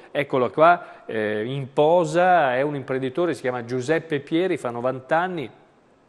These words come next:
E, e, e questi novanta anni, ammette lui in questa intervista, insomma, se li sente un po' tutti, lo ammette, però riesce a sfuggire alla tentazione della nostalgia. Fin da ragazzo, racconta lui, voleva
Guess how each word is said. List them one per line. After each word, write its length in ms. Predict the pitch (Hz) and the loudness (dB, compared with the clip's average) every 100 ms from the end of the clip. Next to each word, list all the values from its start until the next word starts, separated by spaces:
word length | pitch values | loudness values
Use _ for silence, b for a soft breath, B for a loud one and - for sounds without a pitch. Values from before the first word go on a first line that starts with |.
| _ - _ - 156 | _ -20 _ -8 -4
E, 380 | 151 139 127 - | -2 -4 -6 -8
e, 280 | 135 143 | -6 -6
e 80 | 127 | -6
questi 260 | - 123 131 | -6 -6 -4
novanta 360 | 123 123 131 | -4 -4 -2
anni, 140 | 143 131 | -2 -4
ammette 420 | 117 123 117 135 | -6 -8 -6 -4
lui 360 | 131 143 131 - B B | -2 0 0 -4 B B
in 140 | 120 107 | -12 -6
questa 300 | 127 123 117 | -4 -4 -6
intervista, 800 | 113 117 110 127 131 - 110 - B | -4 -6 -4 -4 -6 -4 -4 -4 B
insomma, 260 | B 135 107 | B -2 -2
se 140 | - | -2
li 100 | 117 | -6
sente 420 | 110 123 117 - 110 | -2 -2 -2 -4 -4
un 140 | 104 | -4
po' 220 | 147 139 | -6 -4
tutti, 340 | 185 165 117 107 | -2 -2 -2 -4
lo 140 | 117 | -4
ammette, 580 | 139 160 147 - 113 - B B | -2 -2 -2 -4 -6 -6 B B
però 240 | 254 127 | 0 2
riesce 460 | 120 143 127 - 139 | 0 0 -2 -4 -8
a 20 | |
sfuggire 640 | - - 156 123 127 131 117 | -8 -6 -6 -4 -4 -2 -2
alla 180 | 110 107 | -2 -2
tentazione 800 | 147 127 123 - - 104 98 98 | -4 -4 -8 -8 -6 -6 -6 -8
della 200 | 101 104 | -8 -8
nostalgia. 640 | 110 - 117 107 101 90 | -10 -6 -6 -6 -8 -8
Fin 220 | - 135 | -8 -4
da 80 | 127 | -2
ragazzo, 420 | 127 131 131 - | 0 0 -2 -4
racconta 460 | 120 - 139 127 131 | -6 -4 -4 -2 0
lui, 180 | 143 127 | 0 0
voleva 380 | 117 120 117 | 0 0 -2